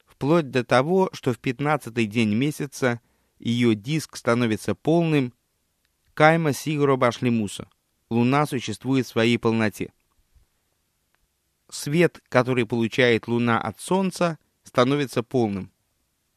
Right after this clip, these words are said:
Однако также в том случае, когда Луна полностью получает свой свет от Солнца,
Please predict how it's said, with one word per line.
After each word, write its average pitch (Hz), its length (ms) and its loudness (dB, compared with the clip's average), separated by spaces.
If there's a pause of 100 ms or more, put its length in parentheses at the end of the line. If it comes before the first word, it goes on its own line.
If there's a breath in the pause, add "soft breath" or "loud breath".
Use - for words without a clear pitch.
(3750)
Однако 139 680 2
также 156 480 0
в - 80 -6
том 151 240 -2
случае, 113 760 -4 (360)
когда 120 340 2
Луна 127 560 2
полностью 165 720 0
получает 131 680 0
свой 131 260 -2
свет 127 320 -2
от 127 220 -2
Солнца, 107 520 -6